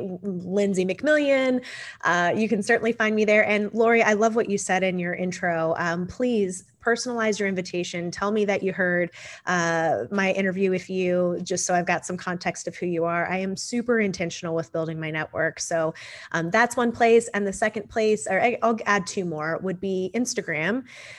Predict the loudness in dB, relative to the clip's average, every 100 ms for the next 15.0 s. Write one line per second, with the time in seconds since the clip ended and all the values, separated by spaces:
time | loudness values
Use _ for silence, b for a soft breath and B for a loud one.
0 | B 0 2 2 0 -2 -2 -2 -4 -4
1 | -4 -2 -2 -2 -4 -4 -4 -4 -4 -2
2 | 2 4 4 2 0 -2 -2 0 2 2
3 | 2 0 2 2 4 2 2 6 8 8
4 | 8 6 6 2 6 6 6 4 0 2
5 | 4 4 4 2 2 2 2 2 2 0
6 | 0 -4 -6 -6 -6 -6 -6 -4 -4 -4
7 | -4 -4 -4 -4 -6 -8 -8 -6 -4 -4
8 | -4 -4 -4 -6 -6 -6 -6 -6 -4 -6
9 | -6 -10 -10 -8 -8 -8 -8 -6 -4 -2
10 | 0 -2 -4 B B B B -6 -4 -2
11 | -2 -2 2 4 4 2 -2 0 0 0
12 | 0 2 2 0 0 2 2 2 2 0
13 | -2 -2 -4 -4 -2 -2 -2 -4 -6 -4
14 | -2 -2 -4 -8 -8 -6 -8 -8 -14 -12